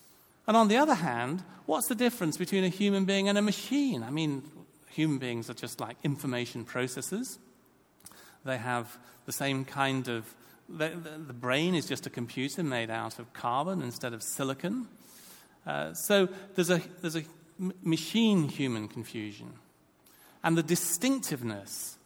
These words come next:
of what it means to be human is under, is under enormous attack in our society. And because it's human beings who are made in the image of God, it seems to me that that's also part of the spiritual battle, that the evil one hates the distinctiveness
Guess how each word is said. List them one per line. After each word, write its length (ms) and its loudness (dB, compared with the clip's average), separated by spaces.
of 100 -4
what 160 2
it 60 0
means 180 2
to 60 -10
be 120 -2
human 300 -2
is 180 -4
under, 400 0
is 140 -4
under 340 -2
enormous 500 2
attack 600 -8
in 120 -4
our 140 -4
society. 560 -12
And 140 -2
because 260 -2
it's 180 -8
human 460 4
beings 560 2
who 80 -4
are 40 -2
made 300 -2
in 80 -2
the 140 -2
image 220 -6
of 100 -12
God, 200 -6
it 100 -8
seems 260 0
to 80 -8
me 100 -2
that 120 -6
that's 260 -2
also 280 -4
part 280 -2
of 80 -12
the 80 -4
spiritual 560 0
battle, 500 -10
that 140 -8
the 60 -10
evil 300 2
one 200 0
hates 480 -4
the 100 -6
distinctiveness 1040 -8